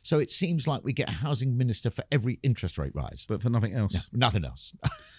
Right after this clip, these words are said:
Speaker 2: Well, it's,
Speaker 1: It's
Speaker 2: is it,
Speaker 1: bonkers.
Speaker 2: so we,
Speaker 1: Bonkers.
Speaker 2: we've written to him asking him to come on the show, and it, and the show is about bringing awareness. Um, it's about actually understanding that where are we gonna live? Are we gonna,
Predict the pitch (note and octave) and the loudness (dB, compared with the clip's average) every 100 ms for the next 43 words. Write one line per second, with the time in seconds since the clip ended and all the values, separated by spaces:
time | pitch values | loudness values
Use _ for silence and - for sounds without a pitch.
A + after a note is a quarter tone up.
0 | - _ D#3+ D#3+ F3 - - F3+ E3 D3 | -20 _ 2 2 0 -6 2 4 4 2
1 | B2 - - - D#3 D3+ E3 D3+ C#3+ C#3 | -4 -12 2 6 8 8 8 8 8 2
2 | - F3+ F3 - A#2 G#2 G#2 A#2+ - A2+ | 2 2 2 4 4 6 4 4 4 2
3 | G2+ - A#2 G#2 G2 E2 A2+ B2 - B2 | 0 0 2 2 2 2 2 2 2 2
4 | A#2 - C#3+ D#3+ D3+ C3 G#2+ A2 G2 G2 | 4 2 2 2 2 2 0 0 0 0
5 | - - A#2 G#2+ G2+ G2+ G#2 G2+ G2 E2 | -6 -6 0 2 2 2 -2 0 0 0
6 | C#2+ - - - _ _ - - _ _ | -4 -6 -8 -10 _ _ -20 -20 _ _
7 | _ F#2 F#2 F#2+ F#2+ E2+ _ - _ _ | _ -4 -2 0 -2 -4 _ -20 _ _
8 | C3 - G2+ A2 A2 - A2+ - - G2+ | -6 -2 -2 0 0 -2 -6 -6 -2 0
9 | G#2+ G#2+ G2+ G#2+ G#2 G2 G2 G2 G#2 - | 2 0 0 0 2 2 0 -2 -4 -6
10 | _ _ _ _ _ C#3 E3 F3 F3+ F3 | _ _ _ _ _ -6 -4 -2 -4 -4
11 | E3+ E3+ F#3+ - - _ _ _ _ _ | -4 -4 -6 -8 -14 _ _ _ _ _
12 | _ - B2+ C#3+ D3+ | _ -4 -2 0 0